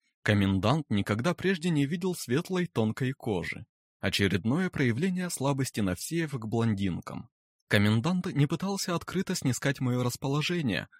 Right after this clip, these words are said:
хотя я чувствовала, что нравилось, но старался угодить. И все ждал, глядя послушным псом. Увы, надеяться ему не на что. В любовь коменданта не верилось,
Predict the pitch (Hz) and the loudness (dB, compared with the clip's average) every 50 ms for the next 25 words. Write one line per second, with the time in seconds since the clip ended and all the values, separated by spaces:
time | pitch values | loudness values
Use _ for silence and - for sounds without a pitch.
0 | _ - - - - - 107 104 147 196 - - 147 170 - - 202 202 196 196 | _ -2 0 0 2 4 4 4 4 2 0 -2 -4 -6 -6 -6 -6 -6 -4 -4
1 | 190 - - - 175 160 135 107 95 90 87 87 82 82 85 - - - _ _ | -6 -6 -4 -2 0 0 2 2 2 2 0 0 -2 -4 -6 -10 -12 -14 _ _
2 | _ _ _ _ _ _ - 110 104 120 180 - - - 151 123 104 101 101 - | _ _ _ _ _ _ 0 4 4 4 4 2 0 0 0 0 0 0 -2 -2
3 | 120 117 117 123 131 135 113 95 82 127 - - _ _ _ _ _ _ _ _ | -4 -4 -2 -2 -2 -2 -2 -4 -6 -6 -8 -14 _ _ _ _ _ _ _ _
4 | _ _ _ _ _ - - - - - 107 95 - - 117 98 92 98 101 117 | _ _ _ _ _ -20 -20 -8 0 0 2 2 2 0 0 0 2 2 2 4
5 | 156 160 120 107 104 131 170 170 170 - 143 127 - - 107 98 - 113 107 107 | 4 2 0 0 0 2 0 0 -2 -4 -4 -6 -4 -4 -6 -2 -2 0 0 0
6 | - - - - - - - - - _ _ _ _ _ _ _ _ _ - - | -2 -6 -8 -8 -8 -8 -8 -12 -14 _ _ _ _ _ _ _ _ _ -20 -20
7 | - - 120 123 131 165 214 208 196 170 156 202 214 202 196 - - 180 175 165 | -6 2 2 4 4 4 2 2 2 2 2 2 2 0 0 0 -2 0 0 2
8 | 165 165 170 180 196 190 131 95 - - - - - - _ _ _ _ _ _ | 2 0 0 -2 -2 -2 -2 -2 -2 -4 -6 -8 -10 -14 _ _ _ _ _ _
9 | _ _ - 104 104 110 110 104 110 131 131 - - - 107 104 104 104 104 98 | _ _ -2 2 4 4 4 4 4 2 0 2 2 4 4 4 6 4 4 4
10 | 110 120 117 - 110 95 98 98 87 104 139 165 151 127 92 73 - - - | 4 4 4 2 2 2 2 2 4 2 2 2 0 0 -2 -2 -4 -6 -10